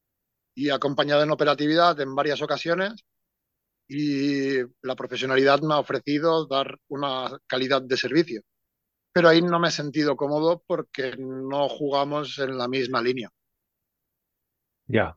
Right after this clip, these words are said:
Speaker 1: Ahí no hay una percepción igual de, de, de lo que para mí es convivir con, con este, con este ser tan,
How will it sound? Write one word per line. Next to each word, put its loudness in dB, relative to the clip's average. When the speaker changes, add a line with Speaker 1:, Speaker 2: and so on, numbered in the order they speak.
Speaker 1:
Ahí 2
no 2
hay 6
una 4
percepción -2
igual -2
de, -4
de, -2
de -4
lo -4
que -4
para 0
mí -4
es -6
convivir -4
con, -10
con -10
este, -6
con -8
este -8
ser -6
tan, -8